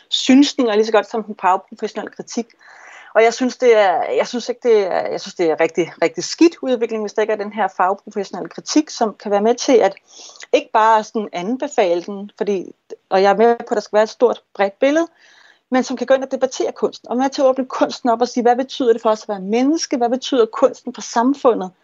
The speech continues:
Og der synes jeg, at den fagprofessionelle kritik har en virkelig stor rolle at spille, og derfor er det så vigtigt, at vi holder fast i den, og ikke i stedet for, men sammen med, synes jeg er utrolig vigtigt.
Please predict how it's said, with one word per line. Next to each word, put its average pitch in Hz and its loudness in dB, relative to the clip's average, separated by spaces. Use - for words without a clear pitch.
Og 240 -2
der 262 2
synes 262 -6
jeg, 247 -2
at 226 -6
den 233 -18
fagprofessionelle 226 -2
kritik - -6
har - -8
en 220 -4
virkelig 240 2
stor - 2
rolle 226 4
at 208 -8
spille, 208 -6
og 214 -6
derfor 240 0
er 240 -4
det 220 -8
så - -4
vigtigt, 214 -6
at 226 -10
vi 196 -18
holder 185 -8
fast - -8
i 190 -2
den, 208 -4
og 208 0
ikke 233 4
i 220 -4
stedet - 2
for, 196 -2
men 220 -4
sammen - -8
med, 160 -6
synes - -14
jeg - -12
er 175 -4
utrolig - -12
vigtigt. - -20